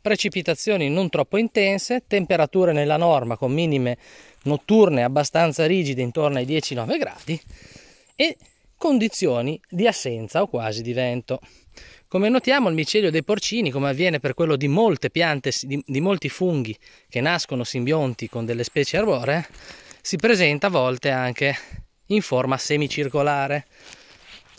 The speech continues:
e quindi tende a far fruttificare i propri corpi fruttiferi in maniera quasi lineare. Notiamo per curiosità anche la presenza della spia per eccellenza dei porcini,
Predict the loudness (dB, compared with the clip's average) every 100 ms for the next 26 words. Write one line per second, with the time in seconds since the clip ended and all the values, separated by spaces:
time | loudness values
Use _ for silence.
0 | -20 _ -20 -20 -20 -20 -16 -14 -12 -10
1 | -10 -10 -10 -8 -6 -6 -6 -8 -8 -10
2 | -12 -14 -14 -14 -14 -18 -14 -14 -16 _
3 | -14 -14 _ _ _ -20 -20 -20 -20 -20
4 | -20 _ -20 -8 -8 -8 -10 -6 -6 -8
5 | -12 -14 -14 -20 -16 -14 -14 -18 -20 _
6 | _ -20 -20 -20 -20 _ _ -16 -14 -16
7 | -16 _ -20 _ -20 _ _ -6 -4 -4
8 | -4 -8 -8 -10 -10 -8 -8 -6 -6 -6
9 | -6 -8 -12 -20 -20 _ _ _ _ _
10 | _ -20 _ _ -10 -6 -4 -2 -4 0
11 | -2 0 -4 -2 -2 -2 -4 -4 -4 -4
12 | -4 -4 -4 -2 -4 -2 -6 -8 -8 -6
13 | -4 -4 -6 -10 -8 -4 -4 -6 -8 -8
14 | -8 -6 -6 -6 -8 -10 -8 -10 -8 -10
15 | -8 -8